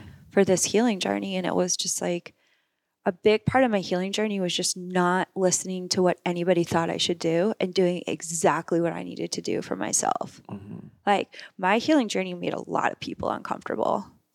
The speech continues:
Speaker 2: Yeah.
Speaker 1: It was, I was a hot mess for years,
Speaker 2: <laughs>
Speaker 1: you know, and I
Speaker 2: Yeah.
Speaker 1: couldn't hide it. Like, I couldn't hide it.
Speaker 2: Yeah.
Speaker 1: The more I tried to hide it, the worse it got for me.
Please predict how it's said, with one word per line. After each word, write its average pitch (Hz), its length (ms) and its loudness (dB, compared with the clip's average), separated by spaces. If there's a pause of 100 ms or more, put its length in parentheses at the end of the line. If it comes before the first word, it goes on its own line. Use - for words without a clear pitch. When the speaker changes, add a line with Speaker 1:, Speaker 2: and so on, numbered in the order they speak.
(240)
Speaker 2:
Yeah. - 360 -6 (100)
Speaker 1:
It 220 120 6
was, - 420 2 (400)
I 202 140 2
was 175 140 -2
a 170 60 -6
hot - 480 -2
mess - 320 0
for - 160 -6
years, - 800 0 (140)
Speaker 2:
<laughs> - 140 -6
Speaker 1:
you 233 160 0
know, 233 380 2
and 214 140 2
I 220 60 4
Speaker 2:
Yeah. 247 40 2
Speaker 1:
couldn't 277 360 0
hide 240 360 0
it. - 300 -2 (120)
Like, 220 280 -2
I 202 120 0
couldn't 220 460 0
hide 190 300 -2
it. 180 340 -4
Speaker 2:
Yeah. 120 320 -2 (200)
Speaker 1:
The 202 100 4
more 202 200 6
I 208 80 6
tried 202 240 -2
to 190 60 -2
hide 196 220 2
it, 208 100 2
the 185 100 2
worse 180 300 2
it 185 80 -2
got - 180 -2
for - 160 -6
me. 180 480 -8